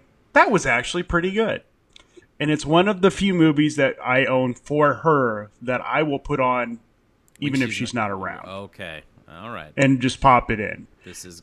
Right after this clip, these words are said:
Speaker 1: It's the movie for Angry Birds.
Speaker 2: Oh, God.
Speaker 1: I
Speaker 2: <laughs>
Speaker 1: actually think it's pretty, it's pretty funny.
Speaker 2: Oh,
Speaker 1: I
Speaker 2: and
Speaker 1: like
Speaker 2: this isn't
Speaker 1: I
Speaker 2: your, this is not your number one.
Speaker 1: This is not my number one.
Speaker 2: <laughs> This
Speaker 1: This
Speaker 2: is,
Speaker 1: is my
Speaker 2: this
Speaker 1: number
Speaker 2: is,
Speaker 1: four.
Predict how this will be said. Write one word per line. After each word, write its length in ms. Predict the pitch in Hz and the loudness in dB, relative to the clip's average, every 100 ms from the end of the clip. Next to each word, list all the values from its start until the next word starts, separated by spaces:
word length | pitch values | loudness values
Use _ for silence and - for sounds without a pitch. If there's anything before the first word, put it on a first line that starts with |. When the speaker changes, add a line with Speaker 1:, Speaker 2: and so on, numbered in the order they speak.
| - | -10
Speaker 1:
It's 200 | 135 - | -10 -8
the 180 | - 170 | -2 4
movie 420 | 175 185 202 208 | 8 8 8 6
for 280 | - 214 208 | 6 4 6
Angry 420 | 175 185 160 139 | 6 6 6 6
Birds. 680 | 120 113 98 85 - - - - - _ _ _ _ _ - _ | 4 2 0 -6 -10 -12 -12 -16 -20 _ _ _ _ _ -20 _
Speaker 2:
Oh, 180 | 101 101 | -16 -16
God. 160 | - 85 | -8 2
Speaker 1:
I 500 | 135 135 147 160 175 _ - - | 4 6 4 0 -4 _ -20 -16
Speaker 2:
<laughs> 300 | - - - | -12 -12 -6
Speaker 1:
actually 600 | 131 123 123 - 151 143 | -2 -2 -2 -8 -8 -8
think 260 | 143 139 127 | -8 -10 -10
it's 120 | 147 | -10
pretty, 480 | - 139 127 139 - - | -10 -8 -8 -8 -14 -8
it's 240 | 156 147 | -8 -6
pretty 320 | - 147 123 | -2 -2 0
funny. 380 | 147 180 214 135 | 0 2 2 0
Speaker 2:
Oh, 340 | 107 156 156 151 | -4 -2 -2 2
Speaker 1:
I 240 | 127 143 | 4 4
Speaker 2:
and 80 | 160 | 4
Speaker 1:
like 80 | 160 | 2
Speaker 2:
this 180 | 180 190 | 0 -2
isn't 160 | 233 226 | -4 0
Speaker 1:
I 60 | 208 | 0
Speaker 2:
your, 100 | 180 | 0
this 320 | 156 165 - | 0 -2 -2
is 100 | 165 | -2
not 200 | 165 170 | 0 2
your 100 | 165 | 2
number 280 | 147 143 135 | 0 0 -2
one. 320 | 120 92 71 _ _ _ _ _ | -4 -8 -12 _ _ _ _ _
Speaker 1:
This 280 | 165 190 196 | 0 4 4
is 80 | 196 | 2
not 180 | 196 185 | 2 2
my 80 | 196 | 4
number 260 | 180 175 160 | 4 6 4
one. 320 | 120 90 - | 2 -4 -4
Speaker 2:
<laughs> 0 | |
This 80 | 170 196 | -2 -2
Speaker 1:
This 40 | 214 | -2
Speaker 2:
is, 100 | 147 | -4
Speaker 1:
is 60 | |
my 100 | 165 | 0
Speaker 2:
this 80 | 180 | 0
Speaker 1:
number 180 | 180 175 | 0 -2
Speaker 2:
is, 100 | 143 | 0
Speaker 1:
four. 300 | 147 123 | -2 -2